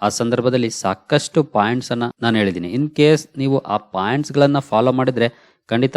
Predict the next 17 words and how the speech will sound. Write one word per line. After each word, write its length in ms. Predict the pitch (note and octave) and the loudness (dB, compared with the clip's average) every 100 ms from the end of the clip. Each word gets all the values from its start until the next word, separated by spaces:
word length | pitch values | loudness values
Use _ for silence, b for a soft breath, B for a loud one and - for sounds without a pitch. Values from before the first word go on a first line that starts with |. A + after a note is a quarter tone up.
| A2 - | -4 0
ಇವತ್ತು 380 | D#3+ F3+ F3 C#3 - - | 4 4 4 0 0 0
ಏನು 180 | D3+ D#3+ | 2 4
ನಿಮ್ಮ 220 | C#3+ C#3+ | 4 2
ಮೈಂಡ್ 280 | C3 C3 C3 | 2 0 2
ಅಲ್ಲಿ 100 | C3 | 0
ಪ್ರಶ್ನೆಗಳು 560 | - G2 - C3 B2+ | 0 -2 -2 -2 -2
ಬರ್ತಾ 340 | A#2 G#2+ - A#2+ | 0 -2 2 0
ಇದಾವೆ, 260 | G#2 G2+ b b b | 2 0 b b b
ಆ 40 | - | -6
ಪ್ರಶ್ನೆಗಳು 540 | - G#2+ - A#2 A#2 | -2 -2 -2 0 0
ಬರ್ತಾ 400 | G#2 G2+ - A#2 | 2 -4 -2 -2
ಇರ್ಲಿಲ್ಲ, 260 | G#2 G2+ A#2 | 0 0 -4
ಬರುವಂತ 500 | A2+ A#2 B2 A#2+ A#2 | 0 2 2 0 -6
ಚಾನ್ಸಸ್ 580 | A2+ - G2+ G2+ G#2 - | -4 -2 -2 -2 -10 -8
ಕೂಡ 160 | G#2 | -2
ಇರ್ತಾ 360 | A2 F#2+ - F#2 | 0 -2 -2 -4
ಇರ್ಲಿಲ್ಲ. 240 | E2 D#2+ | -4 -8